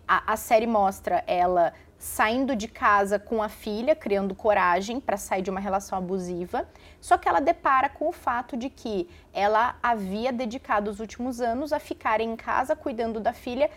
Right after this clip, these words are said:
então o dinheiro que ela tinha acesso era o cartão que o marido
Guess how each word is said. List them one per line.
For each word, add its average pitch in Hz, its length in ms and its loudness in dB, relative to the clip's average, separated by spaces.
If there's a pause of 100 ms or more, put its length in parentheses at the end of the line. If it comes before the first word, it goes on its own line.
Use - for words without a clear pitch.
(140)
então 240 540 0
o 240 120 -4
dinheiro 233 720 0
que 208 140 -8
ela 202 180 2
tinha 202 300 -6
acesso 214 460 -2
era 240 80 -4
o 262 40 -4
cartão - 380 -4
que 302 140 -8
o - 20 -4
marido 262 400 -4